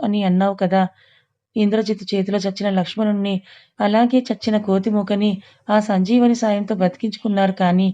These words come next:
అదే యుద్ధంలో సంజీవని దొరకకపోయి ఉంటే ఆ తర్వాత ఏమయ్యేదో నువ్వు ఊహించగలవా?" వైష్ణవి ఏం మాట్లాడకుండా భయంతో అతన్ని చూస్తుంటే రావణ్,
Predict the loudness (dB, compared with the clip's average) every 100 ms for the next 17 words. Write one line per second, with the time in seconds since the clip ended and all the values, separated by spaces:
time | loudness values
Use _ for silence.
0 | -4 -20 _ -2 0 2 0 0 -2 -4
1 | -2 -4 0 0 2 0 0 0 -2 -6
2 | -4 -4 -2 -2 -4 -6 -10 _ _ -4
3 | -2 0 0 2 0 0 0 0 0 -2
4 | -2 -2 -2 -4 -6 -20 _ -2 0 2
5 | 0 2 2 0 0 -2 -2 0 -2 -4
6 | _ _ _ 0 0 -2 0 0 0 -2
7 | -4 -4 -2 -4 -4 -2 -2 -2 _ _
8 | _ -2 0 2 2 2 0 -2 -4 -4
9 | -4 -4 -2 -2 -2 -6 _ _ 2 2
10 | 2